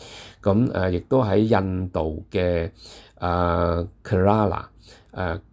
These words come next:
誒，克拉拉電影節呢，係攞咗一個嘅，嗯，誒，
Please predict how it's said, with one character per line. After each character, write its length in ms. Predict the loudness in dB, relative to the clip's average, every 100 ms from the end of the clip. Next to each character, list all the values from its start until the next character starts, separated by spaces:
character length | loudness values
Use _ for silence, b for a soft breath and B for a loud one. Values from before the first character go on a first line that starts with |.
| -20 -20 -10
誒， 200 | -4 -4
克 400 | 0 2 2 0
拉 140 | 0 2
拉 240 | 2 0
電 160 | -2 -4
影 220 | -6 -6
節 160 | -6 -4
呢， 120 | -6 B B B B
係 220 | -4 -2
攞 260 | 0 0 0
咗 240 | -2 0
一 140 | 0 -2 -10 -6
個 120 | -2 0 -2 -6
嘅， 340 | -4 -4 -6 -8
嗯， 440 | -10 -10 -10 -12 -12
誒， 340 | -10 -10 -10